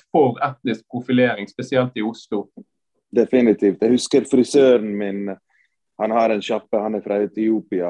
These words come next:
Speaker 2: og en annen av ansatte der var somaler, da. Hun hadde fått seg nye, ikke rims engang, som, hva heter rims på norsk? Felger.
Speaker 1: Felger? Ja.
Speaker 2: Han har fått sånne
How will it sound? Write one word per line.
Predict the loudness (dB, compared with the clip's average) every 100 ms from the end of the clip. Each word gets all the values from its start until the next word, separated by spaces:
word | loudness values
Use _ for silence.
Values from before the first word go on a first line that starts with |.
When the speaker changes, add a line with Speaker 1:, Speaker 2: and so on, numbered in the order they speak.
| -6
Speaker 2:
og | -8
en | -8
annen | -6 -6 -6
av | -4 -6 -8 _ _ -12
ansatte | -12 -8 -6 -6 -4 -2
der | -2 -2
var | -2 -2 -2 -6
somaler, | -8 -2 -2 -2 -4 -8
da. | -10 -10 -12 _ _ _ _
Hun | -2
hadde | 2 2
fått | 2 2
seg | 2 2
nye, | 2 2 2 2 -2
ikke | -4 -4 -2
rims | -4 -6 -8
engang, | -10 -10 -12 -14 -18
som, | -14 -12
hva | -10 -6
heter | -4 -2 -2
rims | -2 -4 -10
på | -8
norsk? | -6 -6 -8 -20 _ _ -4
Felger. | 0 0 0
Speaker 1:
Felger? | 0 -4 -8 _ _ _ -8
Ja. | -6
Speaker 2:
Han | -4 -4
har | -2
fått | 0 0
sånne | 0